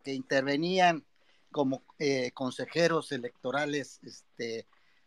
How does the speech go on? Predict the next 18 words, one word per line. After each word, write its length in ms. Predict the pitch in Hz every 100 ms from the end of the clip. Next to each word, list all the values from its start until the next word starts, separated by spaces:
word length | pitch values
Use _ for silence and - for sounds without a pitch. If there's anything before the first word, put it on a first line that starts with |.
| -
Lorenzo 500 | 127 131 165 151 147
Córdoba 400 | 147 147 135 127
y 40 |
Ciro 380 | 120 160 143 135
Murayama, 640 | 127 117 123 131 147 156 -
siempre 800 | - 160 180 180 175 170 170 170
estaba 400 | 135 - 143 147
pendiente 580 | - 131 127 143 139 131
de 80 | 120
sus 220 | - -
intervenciones, 880 | 107 104 104 107 - 151 156 151 - - - - - -
leía 640 | 135 147 143 143 156 165
sus 240 | 156 139 -
columnas, 500 | 131 131 165 175 165
las 160 | 127
sigo 220 | - 135
leyendo, 420 | 135 127 143 151 143
obviamente, 840 | 135 127 143 160 151 - 160